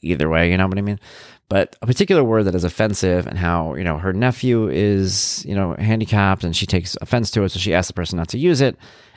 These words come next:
And that stuck with me, where I try to remember, okay, you know what? If I don't want to hear it, I can ask somebody not to use it. And I've had issues. I was on, I was on, uh, social media, and my old fraternity, some jackass used it in a meme, and I asked them not to use it, and apparently it was a big ask, because everyone's into free speech.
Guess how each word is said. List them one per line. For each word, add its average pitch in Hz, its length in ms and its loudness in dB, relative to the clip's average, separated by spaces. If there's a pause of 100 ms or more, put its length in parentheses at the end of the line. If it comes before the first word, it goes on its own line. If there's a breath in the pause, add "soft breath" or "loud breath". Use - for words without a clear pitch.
(120 loud breath)
And 135 80 2
that 175 100 2
stuck - 260 2
with 113 140 -4
me, 50 140 -10
where 64 100 -8
I 95 60 -2
try 123 160 -4
to 113 80 -2
remember, 101 400 -2
okay, 82 260 -4
you 90 100 -4
know 117 80 0
what? 156 120 0
If 123 80 -2
I 147 40 2
don't 180 80 0
want 170 100 -2
to 156 40 0
hear 190 140 0
it, 139 40 4
I 120 60 2
can 113 100 -4
ask 104 180 -2
somebody 90 200 -4
not 85 140 -4
to 71 100 -8
use 92 160 0
it. 104 40 0
And 113 60 0
I've 135 100 2
had 139 200 2
issues. 82 400 -4 (260 loud breath)
I 110 60 -6
was 117 140 2
on, 139 340 0 (300 soft breath)
I 113 80 -4
was 117 100 0
on, 135 320 0
uh, 120 480 2
social 147 320 0
media, 110 500 0 (220)
and 107 260 -2
my 117 120 2
old 131 160 0
fraternity, 123 600 -2 (400)
some 135 260 -4
jackass 127 560 0
used 123 220 -2
it 120 100 0
in 107 100 -2
a 98 60 -4
meme, 127 260 -2
and 104 80 0
I 95 40 0
asked 101 280 -2
them 110 100 -4
not 110 160 -2
to 101 100 -8
use 120 220 -2
it, 123 60 0
and 98 100 -2
apparently 117 380 0
it 113 40 0
was 104 80 -4
a 104 60 -4
big 101 180 0
ask, 117 420 0 (240 loud breath)
because 87 160 -8
everyone's 110 300 0
into 110 140 -2
free 117 180 -4
speech. 113 400 -4